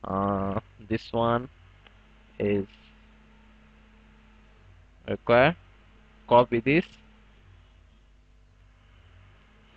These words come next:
and now you have to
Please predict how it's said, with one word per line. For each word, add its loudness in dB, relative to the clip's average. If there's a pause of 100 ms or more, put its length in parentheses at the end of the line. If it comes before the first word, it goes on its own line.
(1000)
and 0 (840)
now 6
you 4
have 6
to 2